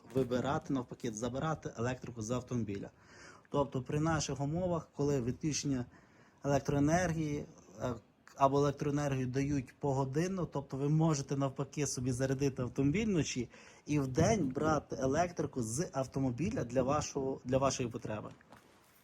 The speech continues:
Аналогічно з правої сторони все теж, тут все прошито шкірою і сидіння теж, як бачите,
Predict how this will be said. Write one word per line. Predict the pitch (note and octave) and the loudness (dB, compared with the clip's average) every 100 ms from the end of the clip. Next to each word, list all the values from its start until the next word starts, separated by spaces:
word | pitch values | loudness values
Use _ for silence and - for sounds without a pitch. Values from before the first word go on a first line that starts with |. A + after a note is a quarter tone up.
| _ _ _ _ _ - - - - - - | _ _ _ _ _ -20 -20 -20 -20 -12 2
Аналогічно | B2 C3 C3+ C#3+ C3 C3+ A#2+ A#2 - - - - _ _ - - - - - _ _ _ _ - - _ _ _ - | 4 6 4 4 2 4 2 0 -10 -20 -20 -20 _ _ -20 -20 -20 -20 -20 _ _ _ _ -20 -20 _ _ _ -20
з | - | -4
правої | - A#2+ A#2+ | 0 2 2
сторони | A#2 D3+ D#3 G#3+ B3+ - - - - _ _ _ - - | -2 -2 -2 -2 -6 -12 -20 -20 -20 _ _ _ -20 -16
все | - B2 A#2 | -8 -6 -6
теж, | - E3 G3+ - - | -4 -4 -6 -14 -10
тут | B2 | -8
все | - B2 G#2+ - G#2+ - - | -4 -4 -4 -6 -8 -8 -4
прошито | A2+ - G#2+ - - - _ - - - - - - | -2 0 -2 -6 -12 -16 _ -20 -20 -20 -20 -20 -20
шкірою | - - F3 F3+ F#3 F#3+ - _ _ _ | -18 -6 -4 -2 -2 -4 -8 _ _ _
і | - D3+ F3 - - - | -4 -4 -4 -8 -20 -18
сидіння | - B2 A#2 B2+ B2 A#2 - | -10 -6 -2 0 0 -2 -8
теж, | A2 G#2 - | -10 -10 -12
як | B2+ | -12
бачите, | G#2+ G#2 - | -8 -8 -10